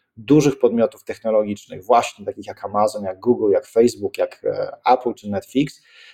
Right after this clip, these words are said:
dlatego że żyjemy w dobie, w którym nasza prywatność, a tak naprawdę nasze dane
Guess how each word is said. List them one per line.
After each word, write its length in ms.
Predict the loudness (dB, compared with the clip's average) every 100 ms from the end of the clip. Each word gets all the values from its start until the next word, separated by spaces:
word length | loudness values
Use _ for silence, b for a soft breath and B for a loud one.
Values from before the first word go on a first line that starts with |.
| b
dlatego 380 | -2 2 4 4
że 440 | 4 6 6 6 2
żyjemy 460 | 0 4 6 4 0
w 80 |
dobie, 320 | 0 2 2 0
w 100 | 0
którym 400 | 2 4 4 2
nasza 300 | 0 0 -4
prywatność, 800 | -2 2 2 2 0 -2 -2 -2
a 220 | 2 2 2
tak 140 | -2 -4
naprawdę 260 | -2 -2
nasze 280 | -2 -4 -6
dane 480 | 0 2 2 0